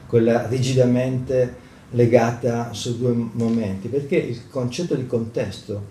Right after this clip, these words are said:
è un concetto di modulatore di funzioni, di rilevanza, di significato. Non dobbiamo più avere pa-, paura come comportamentisti di parlare di significato delle cose,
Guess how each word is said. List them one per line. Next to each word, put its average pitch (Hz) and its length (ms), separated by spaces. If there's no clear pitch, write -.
è 127 100
un 139 100
concetto 147 480
di 123 120
modulatore 127 1080
di 117 140
funzioni, 120 840
di 117 160
rilevanza, 110 960
di 120 240
significato. 123 1200
Non 135 140
dobbiamo 151 340
più 180 160
avere 123 340
pa-, 113 480
paura 117 480
come 117 300
comportamentisti 117 1120
di 120 100
parlare 117 480
di 113 140
significato 110 880
delle 98 240
cose, 101 400